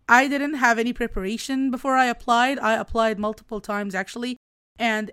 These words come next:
every time I had a different idea, but this one is the one that was, like, the revelation that I had. Like, I have been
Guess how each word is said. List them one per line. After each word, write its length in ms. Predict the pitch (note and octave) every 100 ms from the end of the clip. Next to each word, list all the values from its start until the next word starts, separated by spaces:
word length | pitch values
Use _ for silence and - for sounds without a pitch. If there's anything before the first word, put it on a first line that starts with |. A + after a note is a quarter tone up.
| -
every 260 | B3 C4
time 220 | D4 B3+ A#3+
I 80 |
had 160 | A3+ A3
a 40 | A3
different 280 | A3+ A#3
idea, 480 | G#3 G3 A3 G3 E3+
but 280 | F#3+ G3+ E3+
this 180 | A3+ A#3+
one 160 | A#3+
is 140 | B3 G3+
the 100 | G#3
one 240 | G#3 G#3
that 160 | G3 G#3
was, 180 | G3 F#3+
like, 400 | F#3+ F#3+ - - _ _ - - _ _
the 100 | A3+
revelation 600 | B3 B3 C4+ C#4 C#4+ B3
that 100 | A3
I 100 | A3+
had. 420 | B3 G#3+ G#3+ G#3+ F#3+
Like, 240 | G3 F#3+ - _ -
I 280 | A#3 B3+ D#4+
have 200 | D4+ G3
been 400 | B3 A#3+ A#3+